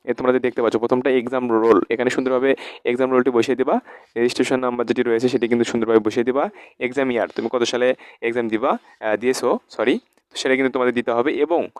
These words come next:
এই যে click here to refresh enter the code, তো এই যে কোড তোমরা উপরে দেখতে পাচ্ছ এই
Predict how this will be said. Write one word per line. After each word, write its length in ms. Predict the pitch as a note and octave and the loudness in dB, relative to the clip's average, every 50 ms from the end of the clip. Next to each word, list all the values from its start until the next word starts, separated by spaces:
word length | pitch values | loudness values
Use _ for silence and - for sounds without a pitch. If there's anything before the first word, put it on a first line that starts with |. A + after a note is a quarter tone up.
| - _ - | -20 _ -6
এই 100 | - B2 | -2 -2
যে 80 | C3+ C#3+ - - | -2 -2 -2 -2
click 200 | E3+ F3+ F#3 - | -2 -2 -2 -4
here 320 | - - A#2+ A#2+ B2+ C#3 D3+ - C#3 | -6 -6 -4 -4 -4 -4 -2 0 2
to 160 | C#3+ F3 A#3 - - - - - _ A#2 A#2+ | 2 2 2 -2 -6 -16 -20 -18 _ -2 -2
refresh 280 | B2 - C#3 C#3 C#3 E3+ | 0 0 0 0 2 0
enter 200 | C#3 C3 C3+ C3+ | 0 0 -2 -2
the 160 | B2 C3+ C3+ - C#3 | -2 -4 -4 -2 0
code, 260 | C3+ A#2+ - - F#2 - - _ _ - - | 0 0 0 0 -4 -8 -10 _ _ -8 -2
তো 60 | C3 | 0
এই 280 | C3 B2+ - D3+ D#3 E3 | 0 2 2 2 0 2
যে 120 | E3 F3 | 0 -2
কোড 220 | - - E3 D#3+ - | 0 0 -2 -2 -2
তোমরা 180 | - D#3+ D#3 D3+ | -4 -4 -2 -2
উপরে 180 | C#3+ C#3 C#3+ C3 | 0 0 0 -2
দেখতে 260 | B2+ A#2 - - A#2+ | -2 -2 -2 -4 -4
পাচ্ছ 220 | A#2+ A#2 - - | -4 -4 -2 -2
এই 200 | C#3+ - A#2 B2 | 0 0 0 0